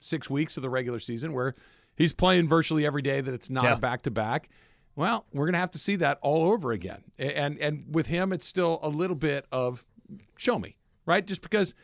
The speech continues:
Speaker 1: he gets hurt a lot. He misses a lot of time. Hopefully he doesn't, but it puts a ton of pressure on him specifically, and it puts a ton of pressure on,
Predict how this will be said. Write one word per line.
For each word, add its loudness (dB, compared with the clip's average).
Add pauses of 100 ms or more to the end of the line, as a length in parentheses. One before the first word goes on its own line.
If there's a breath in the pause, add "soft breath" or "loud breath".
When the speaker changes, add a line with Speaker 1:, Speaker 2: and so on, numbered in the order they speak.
(180 soft breath)
Speaker 1:
he -4
gets 2
hurt 4
a 0
lot. -4
He -4
misses 0
a -2
lot 0
of -8
time. -2
Hopefully 0
he 0
doesn't, 0
but 0 (320 soft breath)
it -2
puts 2
a -2
ton 0
of 0
pressure 2
on 0
him 4
specifically, 0
and -6
it -4
puts -2
a -8
ton -4
of -6
pressure 0
on, -2